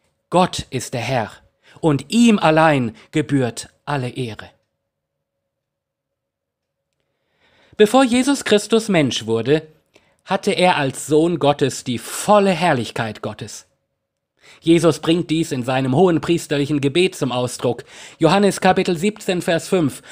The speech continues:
„Und nun, Vater, verherrliche du mich bei dir mit der Herrlichkeit, die ich bei dir hatte, ehe die Welt war.“ Als Jesus dann Mensch wurde,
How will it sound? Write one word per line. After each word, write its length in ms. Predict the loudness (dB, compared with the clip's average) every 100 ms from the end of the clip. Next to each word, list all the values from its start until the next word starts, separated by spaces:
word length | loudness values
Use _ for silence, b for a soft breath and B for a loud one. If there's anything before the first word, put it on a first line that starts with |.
| B
„Und 200 | 0 2
nun, 260 | 4 4 4
Vater, 440 | 4 4 4 4
verherrliche 600 | 2 2 4 2 2 0 0
du 220 | 0 -2
mich 260 | -2 -4
bei 300 | 0 2 2
dir 340 | 0 0 2 2
mit 400 | 4 2 0 -2
der 160 | 0
Herrlichkeit, 800 | 2 2 2 -2 0 2 2 0 B B B -4
die 340 | 0 2 0
ich 160 | -4 0
bei 240 | 2 2
dir 240 | 0 -2
hatte, 380 | -2 -2 0 0 b b b _
ehe 280 | -6 -2 -2
die 160 | -4
Welt 320 | -4 -4 -6 -10
war.“ 240 | -14 -16 _ _ _ _ _ _ _ _ _ _ _ _ _ _ _ -10
Als 240 | -8 -4
Jesus 340 | -4 0 -2
dann 180 | -2 -4
Mensch 340 | 0 0 -2 0
wurde, 360 | 0 2 -2